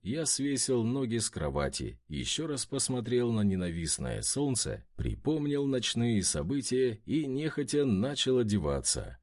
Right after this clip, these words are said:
Если уж мастер Шень послал за мной брата Минга, значит, все остальные уже собрались и готовы были выдвигаться. Так что и мне, как еще одному участнику турнира,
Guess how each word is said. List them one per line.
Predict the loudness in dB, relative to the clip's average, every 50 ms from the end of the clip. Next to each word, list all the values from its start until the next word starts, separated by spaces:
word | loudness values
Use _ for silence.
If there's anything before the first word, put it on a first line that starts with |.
| -20 -16 -8
Если | -4 0 0 0 2 0 0 2 2
уж | 4 4 4 4 4
мастер | 2 2 2 0 -2 -2 -2 -2 -2 0 0
Шень | 0 2 2 2 2 0 -2 0
послал | 2 2 2 2 2 0 0 0 0 0
за | 2 2 2
мной | 4 4 4 2 2
брата | 0 0 -2 -2 -2 -2 -2
Минга, | 0 2 2 2 2 2 2 2 0 0 -4 -8 -8
значит, | -6 -2 0 0 0 0 0 -2 -2 -2 -2
все | -2 -4 -2 -2 -2 -4 -4
остальные | -2 -2 -2 0 2 2 2 4 2 2 2 2 2 2
уже | 2 0 0 0 0 0 0
собрались | 0 0 0 0 2 2 2 2 2 0 0 -2 -2 -4 -4
и | -4 -2
готовы | -2 -2 -2 -2 0 0 0 2 2 2 0
были | 2 4 4 4 4 4
выдвигаться. | 2 2 2 0 0 0 -2 -4 -4 -2 -2 -2 -2 0 0 -2 -2 -2 -4 -8 -10 -14 -18 _ _ _ _ _ -10
Так | -8 -6 -2 0
что | 0 0 2 2
и | 2 2 2 2
мне, | 2 0 0 0 0 -2 -2 -2 -2
как | -4 -2 -2 -2
еще | -4 -2 0 0 0 0 0 0
одному | 0 0 0 2 2 4 2
участнику | 2 2 0 0 0 0 0 0 0 0 0 0 0 -2
турнира, | 0 -2 -2 0 0 0 2 0 0 0 -2 -2 -4